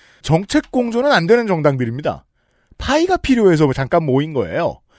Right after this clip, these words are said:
게다가 그 서로 파트너이자 카운터 파트너인 상황은 양쪽에서 다 알고 있다시피 하기 때문에 양당의 대선 캠프들은 현재 동일한 생각을 합니다. 파이를 키워서 나머지 저 옆에 있는 연대 파트너를 사 등으로 끌어내릴 것이다.가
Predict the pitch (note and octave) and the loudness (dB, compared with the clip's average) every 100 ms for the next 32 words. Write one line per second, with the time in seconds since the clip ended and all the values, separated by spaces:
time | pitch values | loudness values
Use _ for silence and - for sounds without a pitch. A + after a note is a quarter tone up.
0 | _ _ - D#3 G3 A3+ G#3+ C3 F3 F3 | _ _ -4 2 2 2 -2 -2 -4 -2
1 | E3 B2 - _ _ _ B3 C4 - D4+ | -2 -6 -12 _ _ _ -2 0 0 -4
2 | - C#4+ C4 B3 - B3+ B3 A#3+ B3 - | -4 -4 -2 -2 -2 -6 -4 -4 -6 -6
3 | A3 G#3 G3+ G#3 G3 F#3+ F#3+ A3 D#3 D3 | -8 -6 -4 -2 -2 -2 -4 -6 -6 -4
4 | G#3 G#3 - F#3 B2 D#3+ G3 G#3 F#3+ D#3 | -4 -6 -2 0 0 -2 -4 -4 -4 -6
5 | D3+ - G3 - - G#3 G#3+ G#3 - A3+ | -10 -2 -2 -4 -8 -6 -6 -10 -8 -8
6 | G#3 G#3+ E3+ C#2 _ _ - - C3 D3 | -6 -8 -8 -8 _ _ -20 -10 -4 -4
7 | G3+ A#3+ A#3 G3+ D#3 G3+ F#3+ G3+ F3 F3+ | -2 -4 -4 -4 -4 -4 -8 -8 -6 -6
8 | D#3 D#3+ E3 G3+ A3 A3+ A#3+ A#3 D#3 G#3+ | -2 -2 0 -2 -4 -6 -6 -6 -6 -4
9 | B3 B3 A3+ A#3 A#3 F3 F#3+ F2 _ - | -6 -4 -4 -4 -6 -4 -6 -6 _ -20
10 | _ - B3 C4 C4 B3 - B3+ B3+ F3+ | _ -6 -4 -2 -4 -6 -4 2 2 4
11 | D#3+ B3+ _ _ - A#2 E3+ A#3 G3+ G#3+ | 2 2 _ _ -6 -2 0 0 -4 -6
12 | F3+ F3+ C3 B2 - A#3+ A3 G#3+ F3+ B2 | -2 0 2 0 0 -4 -4 -6 -4 -4
13 | C#3+ F3+ - G3+ - D#3+ F#3+ F#3 B2+ C#3 | -2 -6 -4 -6 -6 -4 -4 -4 -2 -2
14 | F#3 F#3 E3 G3+ D#3+ A#2+ C3+ D#3 C#3+ - | -2 -2 -2 -4 -2 -2 -2 -2 -4 -6
15 | D#2 - _ _ _ _ _ _ - F#3+ | -12 -14 _ _ _ _ _ _ 2 2